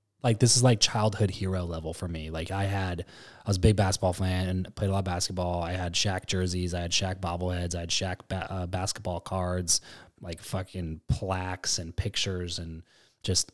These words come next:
s-, every, my room was covered in Shaq, basically. He was my favorite player by a long shot. So, um,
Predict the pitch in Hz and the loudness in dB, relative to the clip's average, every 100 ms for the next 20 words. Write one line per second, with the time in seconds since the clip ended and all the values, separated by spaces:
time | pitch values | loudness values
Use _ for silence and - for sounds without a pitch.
0 | _ _ - - - 131 113 117 107 107 | _ _ -4 -4 2 4 4 2 2 6
1 | 123 110 - - 104 95 90 - 82 76 | 6 4 2 0 -2 0 0 0 -2 -6
2 | - - - - - 113 107 101 98 90 | -12 -10 -10 -10 -12 -4 -2 0 -2 -6
3 | - - 62 - 80 80 85 101 73 73 | -10 -12 -12 -10 -8 -8 -8 -6 -8 -4
4 | - 87 82 - - - - - - 92 | -2 -2 -6 -10 -14 -14 -12 -8 -4 -4
5 | 82 80 80 | -4 -4 -6